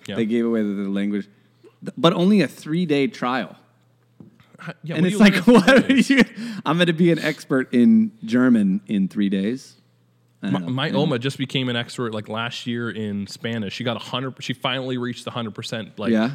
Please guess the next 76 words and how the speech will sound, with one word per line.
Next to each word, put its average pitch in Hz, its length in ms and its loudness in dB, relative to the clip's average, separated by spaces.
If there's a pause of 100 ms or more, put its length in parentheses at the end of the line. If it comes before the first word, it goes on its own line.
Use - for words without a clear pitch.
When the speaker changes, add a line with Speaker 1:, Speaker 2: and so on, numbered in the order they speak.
(160)
Speaker 1:
fully 135 240 -2
hundred 120 160 -8
percent 113 260 -8
fluent, 120 340 -6
and 110 100 -12
it 104 80 -12
took 113 180 -10
her 107 240 -6 (480)
years 104 280 2 (400)
Speaker 2:
Years. - 40 -10
Speaker 1:
and 110 120 -6
years, 117 160 -4
and 110 120 -6
she 120 80 -4
would 127 120 -4
do 127 80 -2
this 120 140 -6
every 113 300 -6
day 107 240 -4
for, 107 140 -14
like, 95 140 -10
an 98 160 -10
hour. 104 440 -8
So 101 60 -4
Speaker 2:
Really? 110 180 2
Speaker 1:
it's 104 80 -2
probably 170 260 -6
not 135 260 -6
that 117 200 -6
easy 117 240 -6
to 98 80 -10
learn. 98 160 -8
Speaker 2:
That's 101 120 -8
amazing. 196 440 0
Speaker 1:
And - 100 -16 (180)
you're 110 140 -4
like, 98 140 -4
Speaker 2:
Oh. 80 100 -12
Speaker 1:
"Yeah, 131 100 -4
she - 160 -8
is 120 100 -6
amazing." 92 360 -8 (160)
Speaker 2:
Wow. - 80 -10
Speaker 1:
They, 135 240 0 (100)
they 127 200 -2
gifted 139 320 -6
themselves 123 320 -6
a 117 40 -8
trip - 260 -10
to 113 60 -12
Panama 110 520 -8 (420)
to 117 100 -8
go 113 160 -4
and 110 120 -4
use 117 180 -4
the 104 80 -18
Spanish 117 340 -8
that 95 140 -12
she 101 100 -14
learned. 90 240 -12 (140)
Speaker 2:
I 107 120 -12
love 143 200 -6
that. - 100 -8
Speaker 1:
Uh, 107 220 -6
and 110 100 -4
then 110 60 -4
they 113 80 -4
went 113 140 -8
back 139 160 -8
to 151 60 -6
this 147 140 -8
last - 240 -8
year 196 180 -6
for 98 400 -10
anniversary. 107 360 -8
Anyway, 120 260 -2